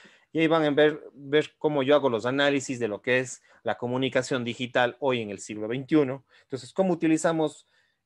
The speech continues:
un, un marketing mix, utilizando Facebook, utilizando Instagram, utilizando TikTok, utilizando Instagram, utilizando diversas estrategias digitales para llegar también al, al consumidor,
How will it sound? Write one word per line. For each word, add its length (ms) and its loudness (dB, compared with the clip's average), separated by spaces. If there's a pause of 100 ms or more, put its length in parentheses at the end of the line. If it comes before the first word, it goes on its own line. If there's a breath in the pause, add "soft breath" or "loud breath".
(280)
un, 300 -12
un 160 -10
marketing 580 -2
mix, 320 -6
utilizando 800 -4
Facebook, 520 -4
utilizando 800 -6
Instagram, 680 -2
utilizando 960 -6
TikTok, 640 2
utilizando 880 -4
Instagram, 800 0 (580 soft breath)
utilizando 680 2 (360)
diversas 460 2
estrategias 560 0
digitales 600 2
para 260 0
llegar 320 -2
también 300 -4
al, 180 -6
al 140 -10
consumidor, 600 -8